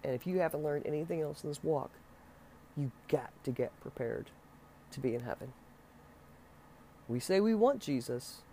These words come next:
hmm. But the real question is, what does Jesus mean to you? And is that the same meaning that's in Scripture?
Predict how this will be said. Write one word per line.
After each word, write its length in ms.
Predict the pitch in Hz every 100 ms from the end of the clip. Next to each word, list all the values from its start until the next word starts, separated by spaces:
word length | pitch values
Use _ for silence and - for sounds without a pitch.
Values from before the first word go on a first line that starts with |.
| - - - - - - -
hmm. 300 | 175 143 135 139 - - - - -
But 100 | 156
the 80 |
real 240 | 156 226 214
question 380 | 196 165 - 151
is, 320 | 147 139 - - - - - -
what 160 | 156
does 200 | 254 170
Jesus 460 | 123 175 151 151 -
mean 200 | 147 143
to 60 | 69
you? 320 | 107 160 - - - - - - - - - - - - -
And 120 | 127
is 80 | 131
that 160 | 185
the 80 | 127
same 360 | 120 190 185 170
meaning 300 | 165 180 170
that's 220 | 135 -
in 220 | 143 170
Scripture? 500 | - - 117 - -